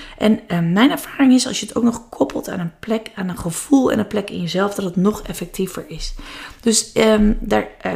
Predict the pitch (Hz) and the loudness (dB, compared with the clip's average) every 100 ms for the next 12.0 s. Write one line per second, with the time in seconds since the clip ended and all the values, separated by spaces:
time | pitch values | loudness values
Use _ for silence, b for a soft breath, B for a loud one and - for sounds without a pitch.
0 | 170 254 220 - 233 214 185 185 190 196 | -2 0 2 2 0 0 -2 -2 0 0
1 | 196 175 170 - 214 233 233 208 202 - | 0 -4 -4 0 4 6 6 2 -2 -8
2 | - 269 269 - 240 240 - 226 - 196 | -4 -2 -2 0 2 2 -2 -4 2 2
3 | 190 202 202 185 170 165 208 - 196 175 | 4 2 -2 -6 -4 -4 -8 -8 -6 -6
4 | 196 - 247 214 190 180 170 175 202 214 | -6 -2 2 4 4 2 0 0 0 -2
5 | 202 208 254 - 202 170 156 - - _ | -2 0 0 0 -4 -4 -10 -12 -20 _
6 | - - _ _ _ _ - 185 190 - | -20 -20 _ _ _ _ -10 0 0 0
7 | B B B B B B B - 214 220 | B B B B B B B 6 8 6
8 | - 302 285 233 - 220 180 196 247 294 | 2 2 4 4 8 8 10 8 8 6
9 | - 294 - 370 - B B B - 233 | 4 0 0 -2 -4 B B B 4 6
10 | 262 233 359 349 294 - 254 247 202 220 | 6 4 -2 0 0 0 2 0 2 2
11 | 269 339 285 277 - 254 - 294 - | 4 0 -2 -4 -6 -4 0 0 -2